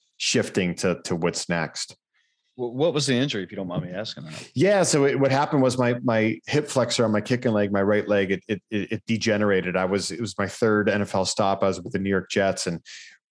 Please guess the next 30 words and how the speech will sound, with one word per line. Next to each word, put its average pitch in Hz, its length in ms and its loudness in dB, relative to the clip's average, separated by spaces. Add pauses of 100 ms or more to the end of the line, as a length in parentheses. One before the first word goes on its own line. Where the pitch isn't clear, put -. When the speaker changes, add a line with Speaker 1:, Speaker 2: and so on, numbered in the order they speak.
Speaker 1:
we 101 120 0
were 92 120 4
having, 90 360 -2
um, 80 300 -4 (140)
having 95 200 -2
a, 80 160 0
a, - 120 -2
having 98 260 -2
a 87 60 0
practice. 107 640 -2
And, 87 200 -4 (600)
uh, - 40 0
at 87 280 0
the - 60 -4
time, 110 560 -2
the, 95 200 2
the 92 80 0
kickoff 101 400 -2
was 107 160 0
at 98 80 -2
the 90 60 0
thirty-yard 110 600 2
line, 101 220 2
and 101 100 2
you're 92 120 2
expected 95 460 -4
to - 60 -12
kick - 220 -6
it 92 140 -6
to, 90 200 -4